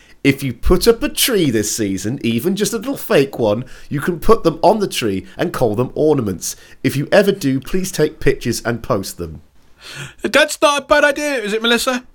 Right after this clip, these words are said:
Speaker 1: Now, I'll tell you one thing.
Speaker 2: Is
Speaker 1: Uh,
Speaker 2: it Melissa?
Speaker 1: sorry.
Speaker 2: Is that her name?
Speaker 1: It
Speaker 2: Sorry.
Speaker 1: is Melissa, and I've gotta apologise. Uh, my mum already did this. <laughs>
Speaker 2: Oh, really?
Speaker 1: Okay, uh, years and years ago, I bought loads of Resident Evil action figures for cheap,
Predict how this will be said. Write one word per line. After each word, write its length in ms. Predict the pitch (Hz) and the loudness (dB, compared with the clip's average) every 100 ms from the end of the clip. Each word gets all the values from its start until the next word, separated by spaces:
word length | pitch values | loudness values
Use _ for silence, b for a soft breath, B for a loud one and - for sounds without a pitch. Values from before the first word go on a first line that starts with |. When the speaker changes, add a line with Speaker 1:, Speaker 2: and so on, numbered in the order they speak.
| - - | -12 -2
Speaker 1:
Now, 120 | 160 | 0
I'll 100 | - | 2
tell 220 | 175 226 220 | 4 6 6
you 140 | 208 | 6
one 200 | 220 214 | 2 0
thing. 460 | 190 135 107 101 - | -2 -2 -2 -6 -6
Speaker 2:
Is 120 | - 127 | 2 2
Speaker 1:
Uh, 40 | |
Speaker 2:
it 80 | 123 | 4
Melissa? 280 | 196 196 175 | 6 6 6
Speaker 1:
sorry. 140 | 240 - | 4 0
Speaker 2:
Is 100 | 160 | 0
that 140 | 170 | 2
her 80 | 196 | 2
name? 180 | 196 202 | 0 0
Speaker 1:
It 60 | |
Speaker 2:
Sorry. 140 | 143 220 | 2 2
Speaker 1:
is 80 | 170 | 2
Melissa, 480 | 165 170 175 165 - | 2 2 2 2 2
and 120 | 147 | 0
I've 80 | 151 | 0
gotta 260 | 170 156 127 | 2 2 2
apologise. 760 | - 165 160 135 110 98 - | 0 -2 0 -2 -2 -4 -4
Uh, 260 | 123 131 - | 0 0 -2
my 220 | 127 160 | -2 -4
mum 300 | 147 170 196 | -2 -2 -2
already 360 | 143 117 117 135 | -4 -2 -4 -4
did 260 | 147 147 | -6 -6
this. 440 | 110 139 - - - | -4 0 2 2 0
<laughs> 40 | - - _ - | -12 -18 _ 2
Speaker 2:
Oh, 160 | 147 | 4
really? 480 | 165 233 262 139 98 - - | 6 4 4 0 -2 -10 -4
Speaker 1:
Okay, 340 | 156 185 135 95 135 | 0 4 2 2 0
uh, 320 | 143 143 143 - 131 120 | 2 2 0 -4 -16 -2
years 260 | 175 185 | 0 0
and 80 | 147 | -4
years 180 | 151 151 | -4 -4
ago, 380 | 156 160 165 - - - | -6 -4 -4 -6 -12 -4
I 160 | 139 | -2
bought 300 | 139 143 143 | -2 -2 -2
loads 280 | 135 131 120 | -2 -4 -4
of 140 | 127 | -6
Resident 420 | 131 131 123 120 127 | -2 -2 -4 -10 -8
Evil 300 | 127 120 113 | -8 -4 -6
action 300 | 123 - 117 | -6 -10 -14
figures 400 | - 127 135 - | -10 -8 -8 -12
for 100 | 101 | -14
cheap, 460 | - - 117 117 | -12 -8 -8 -8